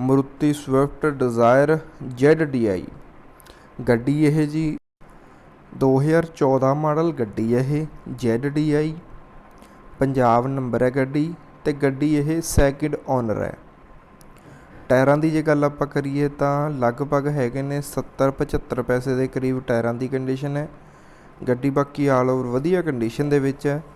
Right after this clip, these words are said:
ਇੰਸ਼ੋਰੈਂਸ ਵਗੈਰਾ ਹੈਗਾ ਗੱਡੀ ਦਾ, ਚਲਾ ਕੇ ਟੈਸਟ ਡਰਾਈਵ ਲੈ ਕੇ ਤੁਸੀਂ ਗੱਡੀ ਨੂੰ ਖਰੀਦ ਸਕਦੇ ਹੋ। ਤੇ ਦੋ ਹਜ਼ਾਰ ਉਨੱਤੀ ਤੱਕ ਗੱਡੀ ਦੀ ਪਾਸਿੰਗ ਹੈ। ਮਾਡਲ ਦੋ ਹਜ਼ਾਰ ਚੌਦਾਂ, ਪੰਜਾਬ ਨੰਬਰ, ਸੈਕਿੰਡ ਓਨਰ ਹੈ। ਰੇਟ ਦੀ ਜੇ ਗੱਲ ਆਪਾਂ ਕਰੀਏ ਤਾਂ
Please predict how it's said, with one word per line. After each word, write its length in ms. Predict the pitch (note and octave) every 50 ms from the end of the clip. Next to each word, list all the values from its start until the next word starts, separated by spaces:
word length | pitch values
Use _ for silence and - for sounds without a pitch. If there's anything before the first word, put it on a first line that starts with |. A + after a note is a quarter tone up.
| - - - - - - - - -
ਇੰਸ਼ੋਰੈਂਸ 580 | C3 C3+ B2+ - C#3 C3 B2 C#3+ D3+ D#3 - D3
ਵਗੈਰਾ 360 | C#3+ C#3+ C3+ C3+ B2+ B2+ B2+
ਹੈਗਾ 280 | B2 B2 G#2+ G#2 A#2 B2+
ਗੱਡੀ 300 | C3+ C#3 C3 B2+ C3 B2+
ਦਾ, 240 | B2 C#3 C#3 C#3 D3+ - - - - - - - - - - -
ਚਲਾ 320 | - C3+ C3+ C3 B2+ B2+ C3
ਕੇ 380 | - - C#3 C#3 C#3 C#3 C#3 C3+ - -
ਟੈਸਟ 300 | C#3 C3 C3 B2+ - -
ਡਰਾਈਵ 200 | C#3 C3+ C#3 C3+ C3
ਲੈ 160 | B2+ B2 A#2+
ਕੇ 160 | A#2+ - B2+
ਤੁਸੀਂ 300 | A#2+ - A2+ - - A#2+
ਗੱਡੀ 240 | A2+ B2 G#2+ A2+ A2+
ਨੂੰ 140 | A#2 A#2+ A#2
ਖਰੀਦ 280 | A2+ - - A#2 A2+ A2+
ਸਕਦੇ 420 | A2+ - C3+ B2+ C3 C3+ C3+ D3 D3
ਹੋ। 140 | D3 D3+ D#3 - - - - - - - - - -
ਤੇ 80 | C#3+ C#3
ਦੋ 180 | C3+ D3 D3+
ਹਜ਼ਾਰ 260 | D#3+ F3 F3+ F3 E3+ - -
ਉਨੱਤੀ 440 | C#3+ C#3+ C#3+ C#3 - - - D#3 D#3 D3
ਤੱਕ 240 | D3+ D3+ D3 -
ਗੱਡੀ 300 | C#3+ C#3+ C3 A#2+ A#2+ B2+
ਦੀ 160 | A#2 B2 C3 C#3+
ਪਾਸਿੰਗ 480 | - - D3 C3 B2 - - A#2 G#2
ਹੈ। 120 | F#2 F2+ - - - - - - - - - - - -
ਮਾਡਲ 360 | B2+ B2 A#2+ B2 B2+ C#3 C#3
ਦੋ 120 | C3+ C#3+ C#3
ਹਜ਼ਾਰ 200 | C#3+ D3 D3 C3+
ਚੌਦਾਂ, 540 | C#3 - B2 G#2 G#2 G#2 A#2 C#3 D#3 F3 F#3 - - - - - - - - - - -
ਪੰਜਾਬ 440 | C#3 C3 B2+ B2+ B2 B2 B2 B2+ C3
ਨੰਬਰ, 360 | B2+ B2 A#2 A#2 A#2 C3+ D3
ਸੈਕਿੰਡ 480 | D3+ - - C3 A#2+ A#2+ - C3 B2
ਓਨਰ 380 | - - A#2 A2+ G#2+ G#2+ A2+ B2
ਹੈ। 140 | C#3+ D#3+ G#3+ - - - - - - - - - - A#2+
ਰੇਟ 340 | B2 C3 C3+ C3+ C3+ C#3+
ਦੀ 120 | C#3+ D#3 D#3+
ਜੇ 160 | D3+ E3 E3
ਗੱਲ 220 | D#3 D#3 D3+ D3+
ਆਪਾਂ 240 | D3+ C#3+ D3 D3 D3
ਕਰੀਏ 360 | C#3+ C#3 C3 C#3 C3 C3+ C#3+
ਤਾਂ 160 | C#3 C#3+ C#3